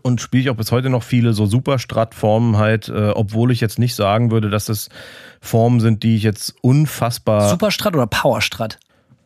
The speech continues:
Speaker 1: Was ist denn da der Unterschied?
Speaker 2: Eine Power-Strat ist, glaub ich, was man nennt, eine klassische Fender-Strat mit einem Humbucker. Das ist, glaub ich, eine,
Speaker 1: Okay.
Speaker 2: äh, was als Power-Strat
Speaker 1: Naja, eine
Speaker 2: gilt.
Speaker 1: Super-Strat ist eher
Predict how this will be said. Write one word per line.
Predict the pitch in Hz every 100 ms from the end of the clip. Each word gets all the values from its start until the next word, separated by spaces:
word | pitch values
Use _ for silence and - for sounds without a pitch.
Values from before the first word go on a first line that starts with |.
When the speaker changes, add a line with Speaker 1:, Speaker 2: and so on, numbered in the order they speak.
| _ _ _
Speaker 1:
Was | -
ist | -
denn | 101
da | 95
der | 87
Unterschied? | 107 120 - 95 -
Speaker 2:
Eine | 131
Power-Strat | 123 165 220 - 185 180
ist, | 175
glaub | 165
ich, | 160 165
was | 156
man | 156 151
nennt, | 151 165
eine | 139
klassische | - 170 - -
Fender-Strat | 147 - 165 190 175 175 - 240 - 156 156 -
mit | 143
einem | 139 131 139
Humbucker. | 165 135 - 127 - _ _ _ _ -
Das | 131
ist, | -
glaub | 143 135
ich, | 131
eine, | 131
Speaker 1:
Okay. | 117 110 101
Speaker 2:
äh, |
was | 127 143
als | 120
Power-Strat | - 143 127 120 -
Speaker 1:
Naja, | 101 107
eine | 110
Speaker 2:
gilt. | 104
Speaker 1:
Super-Strat | 123 127 - 113
ist | 104 -
eher | 104 104 101 95